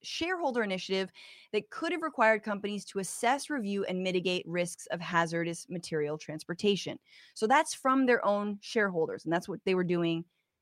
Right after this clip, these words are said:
around what they ultimately did, which was lobby regulators in the,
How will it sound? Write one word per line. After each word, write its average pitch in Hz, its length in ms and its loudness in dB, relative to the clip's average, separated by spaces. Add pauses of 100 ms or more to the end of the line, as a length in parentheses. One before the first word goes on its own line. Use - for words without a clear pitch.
(180)
around 208 760 8
what 170 200 2
they 170 120 6
ultimately 254 560 2
did, 160 320 2 (440)
which 220 220 4
was 220 280 0 (1080)
lobby 262 500 8
regulators 208 800 2
in 240 220 -2
the, 247 120 -4